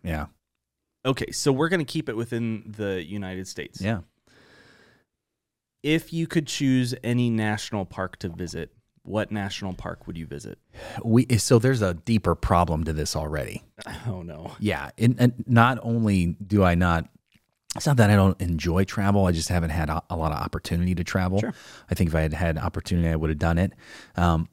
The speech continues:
Speaker 1: but that, that's not the issue here. I don't know many national parks.
Speaker 2: Do you know any?
Speaker 1: I don't know if I do.
Speaker 2: There's one that's very close nearby that you could answer.
Speaker 1: Is Yellowstone a national park?
Speaker 2: It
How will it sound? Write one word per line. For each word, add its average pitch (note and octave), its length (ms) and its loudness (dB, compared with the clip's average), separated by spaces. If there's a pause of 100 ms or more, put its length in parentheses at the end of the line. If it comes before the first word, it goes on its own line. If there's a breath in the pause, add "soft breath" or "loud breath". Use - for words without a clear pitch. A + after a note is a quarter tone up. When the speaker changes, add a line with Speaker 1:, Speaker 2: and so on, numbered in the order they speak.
Speaker 1:
but G#2 200 0
that, G#2+ 240 4
that's G2+ 300 2
not F2 200 -2
the D#2+ 160 -2
issue E2 300 0
here. D#2 280 -4
I G2+ 140 2
don't G2+ 240 4
know F2 180 4
many E2 340 0
national D#2+ 440 -4
parks. - 560 -4 (160)
Speaker 2:
Do B2 100 -4
you C#3 80 0
know B2 240 2
any? C3+ 300 -2 (1080 soft breath)
Speaker 1:
I G2+ 100 0
don't G2+ 280 4
know F#2 160 4
if F2+ 160 -2
I F#2 80 0
do. F#2 480 0 (640)
Speaker 2:
There's G#2+ 240 -6
one G#2+ 200 -2
that's G2+ 180 -6
very G2+ 280 -2
close G#2 340 -6
nearby F2 420 -6
that D#2 120 -10
you D#2+ 140 -12
could E2+ 260 -12 (300)
answer. F#2 480 -10 (340)
Speaker 1:
Is F2+ 300 2
Yellowstone A#2+ 600 6
a A#2 40 6
national A#2 460 2
park? B2 340 -4
Speaker 2:
It D3 220 -2